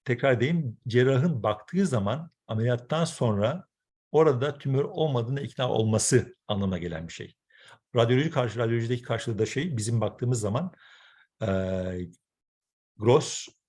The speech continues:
tümör görmediğimizi ifade eden bir şey. Önemli bir şey. Bu, dikkatli kullanmak lazım ama bu sözcüğü, gross total reseksiyon,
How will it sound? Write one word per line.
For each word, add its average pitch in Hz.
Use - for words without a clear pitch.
tümör 127
görmediğimizi 95
ifade 87
eden 82
bir -
şey. -
Önemli 120
bir 98
şey. 185
Bu, -
dikkatli 120
kullanmak 87
lazım 90
ama 85
bu 85
sözcüğü, 87
gross 92
total 90
reseksiyon, 85